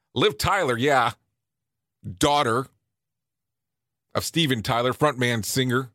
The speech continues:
for Aerosmith, turns forty-three. Dan Aykroyd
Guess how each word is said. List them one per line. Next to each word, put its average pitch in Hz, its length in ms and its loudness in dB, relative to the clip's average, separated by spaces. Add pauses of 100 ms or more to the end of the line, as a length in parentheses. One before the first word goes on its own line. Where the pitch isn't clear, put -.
(140)
for 123 160 2
Aerosmith, 123 720 0 (1300)
turns 143 300 0
forty-three. 110 680 0 (760)
Dan 147 300 0
Aykroyd 156 540 2